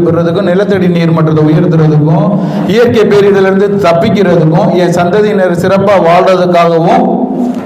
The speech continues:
நான் ஒரு மரத்தை நடுறேன்னு இங்கனக்குள்ள உங்க மனசுக்குள்ளேயே ஒரு உறுதிமொழி எடுத்துக்கோங்க. அந்த உறுதிமொழி எடுத்துக்கிட்டு, இது வரைக்கும் நீங்க நடலைன்னா, இன்னைக்கு போய் இல்ல நாளைக்கோ ஒரு மரத்தை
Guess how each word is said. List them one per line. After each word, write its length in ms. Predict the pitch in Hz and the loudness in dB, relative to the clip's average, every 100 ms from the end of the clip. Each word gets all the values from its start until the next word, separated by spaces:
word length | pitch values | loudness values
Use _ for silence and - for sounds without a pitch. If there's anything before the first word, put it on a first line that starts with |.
| - - - - 151 | -14 -18 -20 -10 -2
நான் 180 | 160 160 | 0 2
ஒரு 100 | 165 160 | 0 0
மரத்தை 300 | 156 190 190 160 | 0 0 0 0
நடுறேன்னு 440 | 160 185 185 196 | 0 0 0 -2
இங்கனக்குள்ள 420 | 175 180 175 196 180 | -2 -2 0 0 0
உங்க 140 | 160 170 | 0 0
மனசுக்குள்ளேயே 560 | 196 202 208 196 208 185 | -2 -2 -2 0 0 0
ஒரு 80 | 170 | 0
உறுதிமொழி 420 | 185 208 180 165 | 0 0 0 0
எடுத்துக்கோங்க. 460 | 151 143 117 110 101 - - - - - - - - - - - - - - - - - - - 131 | 0 -2 -2 -4 -4 -6 -10 -10 -14 -16 -16 -16 -18 -18 -18 -20 -20 -20 -18 -18 -18 -18 -18 -8 -4
அந்த 140 | 143 143 | -2 0
உறுதிமொழி 380 | 175 220 214 196 185 | 0 0 0 0 0
எடுத்துக்கிட்டு, 460 | 185 190 180 185 220 226 - | 0 0 0 2 2 0 0
இது 120 | 165 185 | 2 2
வரைக்கும் 280 | 190 196 190 | 2 0 0
நீங்க 140 | 196 165 | -2 0
நடலைன்னா, 420 | 156 180 180 175 190 185 - - - 143 | 0 0 0 0 -2 -2 -6 -6 -6 -4
இன்னைக்கு 300 | 147 156 151 151 | -2 0 0 0
போய் 200 | 180 180 185 190 151 | 0 0 0 -2 -2
இல்ல 160 | 143 147 | -2 0
நாளைக்கோ 480 | 151 160 160 156 135 131 143 131 - - - 151 | 0 0 0 0 0 -2 -2 -4 -6 -6 -4 0
ஒரு 120 | 165 156 | 2 2
மரத்தை 260 | 170 196 | 0 -2